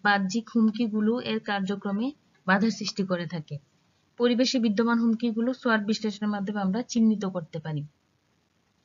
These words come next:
ছয় নাম্বার হলো বর্তমান ও ভবিষ্যৎ তথ্য। প্রতিষ্ঠানে বর্তমান ও ভবিষ্যৎ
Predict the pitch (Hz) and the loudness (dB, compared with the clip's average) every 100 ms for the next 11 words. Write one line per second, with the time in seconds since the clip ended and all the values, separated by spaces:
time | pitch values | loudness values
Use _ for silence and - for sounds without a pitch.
0 | _ _ _ _ _ _ _ _ _ - | _ _ _ _ _ _ _ _ _ -2
1 | 233 233 240 226 208 170 185 269 - _ | 2 4 4 4 4 2 0 -2 -4 _
2 | _ _ 190 185 214 214 - 240 247 254 | _ _ -6 0 0 0 0 2 2 0
3 | - 220 190 202 190 226 - 247 254 _ | 0 0 2 2 2 2 2 -2 -4 _
4 | 208 202 - 160 147 - _ _ _ _ | -6 -6 -6 -4 -4 -10 _ _ _ _
5 | _ _ _ _ _ _ 247 247 269 - | _ _ _ _ _ _ -2 0 0 0
6 | 277 277 240 202 208 - 240 240 240 226 | 2 2 0 -2 -4 -2 0 2 2 2
7 | 208 214 - 254 | 2 0 0 -2